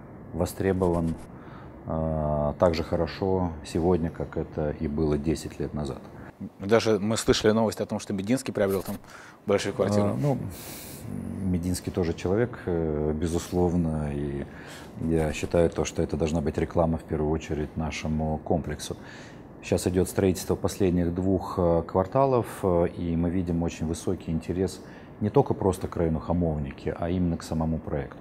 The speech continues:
Speaker 1: потому что таких больших проектов квартальной застройки с невероятно интересной архитектурой. Она может кому-то нравиться, кому-то нет, но она никого не оставляет, э, равнодушным. Очень
Speaker 2: В том числе
Speaker 1: интересный
Speaker 2: меня.
Speaker 1: проект. Да, мне очень нравится.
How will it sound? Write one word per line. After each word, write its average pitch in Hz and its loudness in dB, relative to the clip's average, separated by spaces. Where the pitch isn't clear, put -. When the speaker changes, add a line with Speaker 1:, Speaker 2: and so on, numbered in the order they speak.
Speaker 1:
потому 76 -6
что - -14
таких 82 -6
больших 85 -2
проектов 82 0
квартальной 80 0
застройки 110 -2
с 92 2
невероятно 98 6
интересной 85 2
архитектурой. 85 -2
Она 80 0
может 78 0
кому-то 82 -2
нравиться, 85 2
кому-то 80 -2
нет, 113 0
но 90 4
она 92 6
никого 87 2
не 82 2
оставляет, 78 0
э, 73 0
равнодушным. 78 -2
Очень 90 -2
Speaker 2:
В - -8
том 117 4
числе - 2
Speaker 1:
интересный - 4
Speaker 2:
меня. 113 2
Speaker 1:
проект. - -4
Да, 92 -2
мне 127 8
очень 110 6
нравится. 78 -2